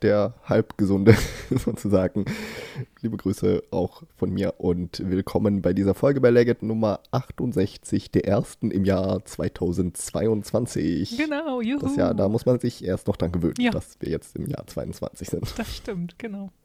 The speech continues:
Speaker 2: Bist du denn gut eingestiegen ins Jahr, Frank?
Speaker 1: Äh, ja, so halbwegs. Ich hab über Weihnachten leider Corona bekommen. Äh, kann's ja gleich mal hier
Speaker 2: Hm.
Speaker 1: so direkt platzen lassen. <laughs> Ähm,
Speaker 2: Ja.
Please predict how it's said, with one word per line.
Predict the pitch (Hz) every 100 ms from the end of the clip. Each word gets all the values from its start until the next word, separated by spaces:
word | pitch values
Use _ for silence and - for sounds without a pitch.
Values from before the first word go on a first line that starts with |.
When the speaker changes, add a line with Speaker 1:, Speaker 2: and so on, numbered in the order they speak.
| _
Speaker 2:
Bist | 285 285
du | 233
denn | 220
gut | 254 -
eingestiegen | 214 226 226 208 - 208 175
ins | 175 175
Jahr, | 185 175 -
Frank? | - 190 180 - - - - - _ _
Speaker 1:
Äh, | 110 107
ja, | 107 104
so | 110
halbwegs. | 98 98 - 87 -
Ich | - 104 -
hab | 107 -
über | 78 98 101
Weihnachten | 98 110 110 - 110
leider | 101 107 107 104
Corona | 127 123 107
bekommen. | - - 90 95 156 - 110 110
Äh, | 117
kann's | - 113
ja | 98
gleich | 104 -
mal | 107
hier | 104 101
Speaker 2:
Hm. | 101
Speaker 1:
so | 170
direkt | 104 107 98 - -
platzen | - - - - 107
lassen. | 110 - 123 123 -
<laughs> | - -
Ähm, | - - -
Speaker 2:
Ja. | 254 233 226